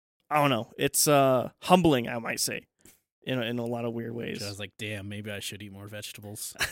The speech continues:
Speaker 1: <laughs> Maybe I should eat more
Speaker 2: <laughs>
Speaker 1: vegetables. Uh, it's, uh, it's amazing. I really do love this film.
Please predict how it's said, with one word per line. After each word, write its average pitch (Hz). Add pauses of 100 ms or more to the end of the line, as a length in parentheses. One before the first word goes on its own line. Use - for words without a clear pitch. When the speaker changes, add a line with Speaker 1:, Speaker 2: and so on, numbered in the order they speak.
(120)
Speaker 1:
<laughs> -
Maybe 156
I -
should -
eat 117
more 135
Speaker 2:
<laughs> -
Speaker 1:
vegetables. - (720)
Uh, 120 (320)
it's, -
uh, 131 (920)
it's 151
amazing. 131
I 135
really 135
do 131
love 120
this 117
film. 117